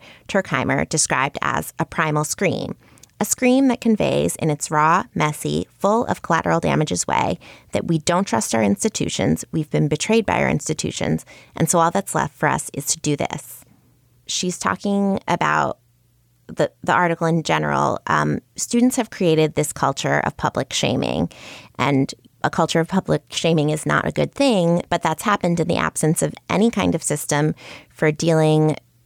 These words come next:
with these issues through, through the school, through, um, national educational policy.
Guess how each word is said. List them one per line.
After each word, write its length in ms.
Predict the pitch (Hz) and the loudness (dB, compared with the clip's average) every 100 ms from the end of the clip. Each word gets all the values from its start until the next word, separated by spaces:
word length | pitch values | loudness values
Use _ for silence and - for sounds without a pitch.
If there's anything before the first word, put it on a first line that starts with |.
| - - | -6 -2
with 380 | 151 - - - | -2 -4 -20 -14
these 320 | 170 151 151 - | -4 -2 -2 -2
issues 680 | 151 - 143 143 147 - - - - - - | -2 -2 0 0 -2 -6 -10 -14 -20 -20 -18
through, 400 | - 170 156 147 - _ | 0 2 4 2 -4 _
through 200 | - 147 | -4 -2
the 100 | 170 | 0
school, 600 | - - 277 233 214 196 | -2 2 2 4 4 2
through, 600 | - - 151 139 104 127 - | 0 0 2 4 2 0 0
um, 480 | - 82 117 107 - - | 0 2 2 0 -2 -2
national 360 | - 135 - 143 | -2 -2 -2 -2
educational 600 | 143 - 220 196 196 180 | -2 -2 -2 0 0 0
policy. 840 | - 175 165 170 - 160 156 165 | 0 2 2 0 -2 0 -2 -4